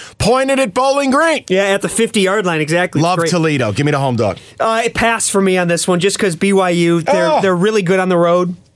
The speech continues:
Speaker 2: They always find a way to cover on the road. In their last four, they've covered every single one of 'em. I'm not ready to, uh, just write 'em off like that. I, I,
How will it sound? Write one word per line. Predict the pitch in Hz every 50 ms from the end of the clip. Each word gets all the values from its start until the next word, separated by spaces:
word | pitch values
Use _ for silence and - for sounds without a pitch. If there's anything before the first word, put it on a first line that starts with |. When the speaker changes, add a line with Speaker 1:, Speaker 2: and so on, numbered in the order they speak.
| _ _ - _ - - _ -
Speaker 2:
They | 165 175 160 165 - -
always | 180 202 220 233 226 226 202 -
find | - 185 175 165
a | 160
way | 160
to | 156 156
cover | - 175 170 156 143 160
on | 156 151
the | 147 151
road. | 151 151
In | 160 156
their | 165 160
last | 165 165 - -
four, | - 170 170 170
they've | 160 156 -
covered | - 160 151 156 156
every | 156 156
single | - 165 156 160
one | 151 151 156 151
of | 147
'em. | 156 139 131 - - - - -
I'm | 202 214 220
not | 220 190 180 185
ready | 185 185 180 175 175 160
to, | - - 175 170 160 156
uh, | 151 147 147
just | 143 156 151 -
write | 160 160 160 160
'em | 156 156
off | 156 156 160 156 -
like | 175 165 151 -
that. | 170 165 170 -
I, | 180 196 - 170 202
I, | 226